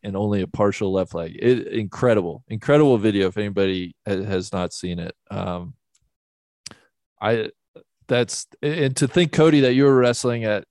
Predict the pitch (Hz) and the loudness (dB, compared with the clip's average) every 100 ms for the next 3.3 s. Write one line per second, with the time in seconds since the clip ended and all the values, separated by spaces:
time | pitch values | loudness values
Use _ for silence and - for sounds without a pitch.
0 | - 101 92 - _ _ 113 110 101 - | -6 -4 -4 -8 _ _ -6 -2 -2 -4
1 | 104 107 104 95 95 95 113 117 - 123 | -4 -4 -4 -6 -4 -2 -2 -2 -2 -4
2 | - 123 123 120 101 120 110 110 123 120 | 0 -2 0 0 2 2 0 0 -2 -2
3 | 123 127 | -2 -8